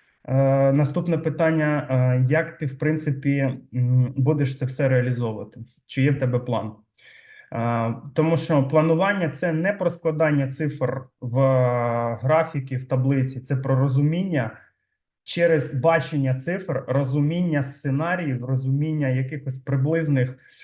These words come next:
ем, варіантів, що робити, е, для того, щоб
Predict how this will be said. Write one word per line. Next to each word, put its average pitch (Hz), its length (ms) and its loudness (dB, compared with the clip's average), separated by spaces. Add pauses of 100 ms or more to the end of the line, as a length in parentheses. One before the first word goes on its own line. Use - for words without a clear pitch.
(160)
ем, 120 760 -2
варіантів, 151 880 2
що 160 360 2
робити, 139 720 2 (420)
е, 117 100 -4
для 127 160 2
того, 170 300 2
щоб 147 240 -2